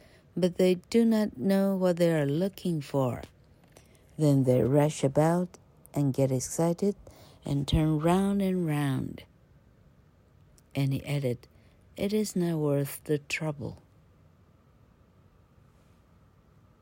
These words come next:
第二天一清晨，小王子醒过来就对我说：那一天我看到的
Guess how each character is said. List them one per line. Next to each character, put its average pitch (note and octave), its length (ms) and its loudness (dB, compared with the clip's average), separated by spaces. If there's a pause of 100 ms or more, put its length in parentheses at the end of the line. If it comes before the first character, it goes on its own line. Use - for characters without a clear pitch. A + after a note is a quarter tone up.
(1040)
第 E3 200 -2
二 E3 40 0
天 D#3+ 240 -2
一 C3+ 120 -2
清 F3 320 -2
晨， D3 560 0 (640)
小 D#3 260 -2
王 F3 180 0
子 F#3 200 -4
醒 C#3 400 0
过 A3 180 2
来 F3+ 180 4
就 F#3+ 160 0
对 F#3+ 220 0
我 D#3 180 0
说： F3+ 480 -2 (1040)
那 A3 180 2
一 G#3+ 120 4
天 G#3 540 2
我 D#3+ 160 0
看 F#3+ 320 0
到 F#3 180 2
的 E3 320 0